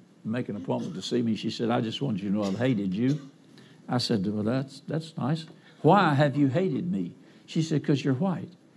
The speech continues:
I said, "Ma'am, I didn't have a thing to do with that. I, I have no defense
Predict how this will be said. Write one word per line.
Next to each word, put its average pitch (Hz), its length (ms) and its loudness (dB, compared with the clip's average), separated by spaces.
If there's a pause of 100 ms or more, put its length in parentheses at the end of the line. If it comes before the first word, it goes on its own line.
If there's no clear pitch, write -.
(400)
I 143 80 4
said, 127 240 0
"Ma'am, 160 240 4
I 180 100 4
didn't 143 140 2
have 120 120 2
a 92 40 -4
thing 170 300 2
to 147 60 4
do 123 40 2
with 92 160 0
that. 85 220 -4 (760)
I, 139 140 0 (160)
I 135 60 -2
have 135 300 0
no 165 180 2
defense 175 580 -4